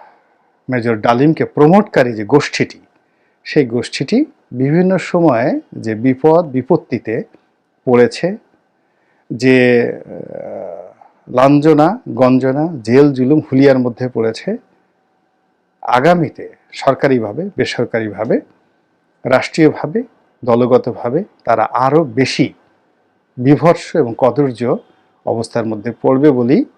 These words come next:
আমি মনে করি। আল্লাহ আমাদের সবাইকে হেদায়েত দান করুন এবং হেফাজত করুন। আসসালামু আলাইকুম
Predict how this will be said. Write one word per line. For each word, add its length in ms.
আমি 280
মনে 240
করি। 200
আল্লাহ 180
আমাদের 240
সবাইকে 300
হেদায়েত 280
দান 180
করুন 240
এবং 220
হেফাজত 460
করুন। 240
আসসালামু 360
আলাইকুম 360